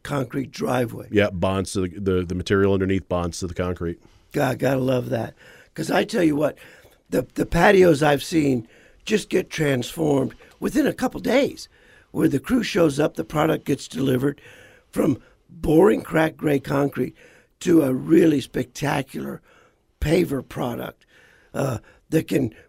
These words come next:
Speaker 1: bleed in and over and out into the yard, incorporating and bringing in the retaining walls and that three-dimensional design effect that I think enhances the environment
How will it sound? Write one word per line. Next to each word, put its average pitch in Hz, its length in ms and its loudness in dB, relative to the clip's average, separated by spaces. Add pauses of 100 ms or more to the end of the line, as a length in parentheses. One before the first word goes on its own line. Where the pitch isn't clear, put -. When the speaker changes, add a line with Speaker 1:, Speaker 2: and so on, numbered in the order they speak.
Speaker 1:
bleed 175 520 2
in 147 300 4
and 127 160 0
over 139 440 4
and 117 80 -6
out 147 240 2
into 143 260 4
the 123 100 -2
yard, 127 420 0 (420)
incorporating 151 960 2
and 110 120 -2
bringing 147 420 4
in 139 260 4 (340)
the 135 120 -4
retaining 151 580 2
walls 120 360 0
and 127 80 -4
that - 220 -6
three-dimensional 156 880 2
design 135 520 -2
effect 131 400 -6 (420)
that 170 120 2
I 180 100 4
think 165 240 0
enhances 139 760 -2
the 214 160 -10
environment 208 580 -4